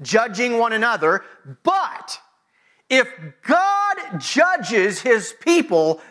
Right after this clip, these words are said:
then there is a precedent for right, true, righteous judgment in the house of God.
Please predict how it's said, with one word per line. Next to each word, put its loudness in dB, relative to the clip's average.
then 0
there 2
is 2
a 2
precedent -2
for -2
right, -2
true, 2
righteous 0
judgment -2
in -6
the -2
house -4
of -8
God. 0